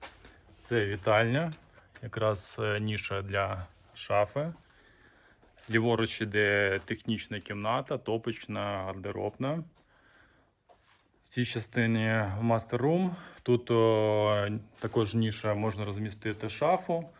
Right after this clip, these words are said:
В цій частині, де пілети, становиться двоспальне ліжко з тумбочками. І в цій кімнаті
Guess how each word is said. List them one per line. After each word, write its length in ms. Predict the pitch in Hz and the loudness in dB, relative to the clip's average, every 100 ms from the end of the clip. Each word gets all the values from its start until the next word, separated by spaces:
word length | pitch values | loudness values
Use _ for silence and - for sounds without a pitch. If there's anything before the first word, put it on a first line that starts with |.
| - - - - - _ - | -20 -20 -20 -20 -20 _ -18
В 40 | |
цій 280 | - - 117 | -8 -2 0
частині, 500 | - 104 - 110 107 | 0 -4 -2 -2 -2
де 180 | 101 107 | 0 0
пілети, 680 | 110 107 107 101 104 107 | 2 2 2 0 0 0
становиться 880 | 104 113 110 107 104 - 107 104 104 - - - - - _ | -2 -4 -2 -2 -4 -4 0 0 -2 -10 -20 -20 -20 -20 _
двоспальне 1080 | 117 104 113 - - 110 110 104 104 104 107 | -8 -2 -2 -2 2 2 2 -2 -2 -2 -2
ліжко 560 | 110 160 180 - 170 156 156 - _ - | -2 -2 -4 0 0 -2 -8 -20 _ -16
з 160 | - - | -12 -6
тумбочками. 840 | 127 113 113 - 113 113 110 110 - _ - - - - _ - | -2 0 -2 -2 -4 -2 -2 -6 -12 _ -20 -20 -20 -20 _ -2
І 340 | 123 123 120 117 113 113 | 2 4 6 4 4 2
в 20 | 101 | -2
цій 180 | - 123 | -2 -2
кімнаті 580 | 123 117 131 139 127 | 2 4 6 6 4